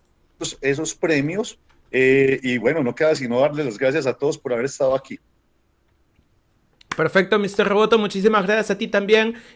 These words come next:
Speaker 2: y felicitaciones por el éxito que está haciendo este evento que recién está empezando. Recién vamos dos categorías de todas las que siguen.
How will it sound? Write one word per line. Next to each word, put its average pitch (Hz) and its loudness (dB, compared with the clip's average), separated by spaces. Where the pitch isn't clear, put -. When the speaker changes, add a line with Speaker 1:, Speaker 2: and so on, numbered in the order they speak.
Speaker 2:
y 175 -4
felicitaciones 175 0
por 202 0
el 175 0
éxito 226 0
que 175 -2
está 175 -2
haciendo 226 4
este 233 2
evento 226 4
que 226 0
recién 185 0
está 226 2
empezando. 190 0
Recién 156 -4
vamos 226 2
dos 269 4
categorías 240 4
de - 0
todas 240 6
las 233 0
que 196 -4
siguen. 269 4